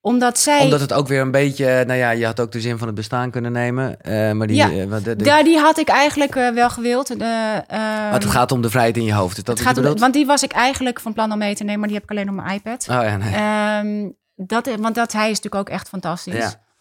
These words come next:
Speaker 2: Maar
Speaker 1: En
Speaker 2: dit is
Speaker 1: de
Speaker 2: een beetje, nou ja, de, het
Speaker 1: Maar
Speaker 2: is
Speaker 1: ik
Speaker 2: heel
Speaker 1: heb
Speaker 2: anders,
Speaker 1: hem
Speaker 2: maar
Speaker 1: nu, omdat ik nu weer voor de klas sta. En zij was maar iets ouder dan mijn leerlingen.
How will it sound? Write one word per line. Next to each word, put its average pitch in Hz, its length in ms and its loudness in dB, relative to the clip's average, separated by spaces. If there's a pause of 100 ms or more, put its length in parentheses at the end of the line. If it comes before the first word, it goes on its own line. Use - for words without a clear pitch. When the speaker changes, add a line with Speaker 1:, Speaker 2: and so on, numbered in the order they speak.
(160)
Speaker 2:
Maar 113 120 -2
Speaker 1:
En 110 100 0
Speaker 2:
dit 104 80 0
is - 80 2
Speaker 1:
de 110 60 2
Speaker 2:
een 113 60 2
beetje, 101 320 2
nou 101 140 2
ja, 76 160 -2
de, 76 80 -8
het 67 280 -8
Speaker 1:
Maar 233 140 2
Speaker 2:
is - 60 -2
Speaker 1:
ik 277 80 4
Speaker 2:
heel 285 80 0
Speaker 1:
heb 269 60 0
Speaker 2:
anders, 254 160 2
Speaker 1:
hem 262 80 4
Speaker 2:
maar 311 100 4
Speaker 1:
nu, 311 60 4
omdat 247 260 2
ik 240 60 -6
nu 247 180 2
weer 233 100 -2
voor 226 120 -2
de 214 80 -2
klas 294 240 0
sta. 190 300 -2
En 208 160 -2
zij 294 340 2
was 226 140 -2
maar 220 220 -2
iets 311 220 -2
ouder 233 260 0
dan 208 120 -2
mijn 190 140 -2
leerlingen. 202 580 -4